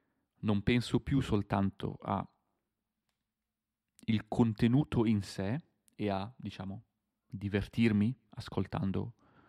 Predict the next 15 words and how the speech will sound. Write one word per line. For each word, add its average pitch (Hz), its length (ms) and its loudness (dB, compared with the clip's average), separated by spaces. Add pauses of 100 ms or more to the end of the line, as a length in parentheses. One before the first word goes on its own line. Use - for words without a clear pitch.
(200)
questa - 560 -8
musica 98 560 -2
o 92 160 0
guardando 95 360 -2
un 110 100 2
video, 98 360 0 (800)
ma 110 360 2 (920)
c'è - 120 -2
sempre 117 340 2
una 101 160 0
parte - 500 -4
<laughs> - 1400 -2
del 104 280 4
mio 110 200 6
cervello 98 640 0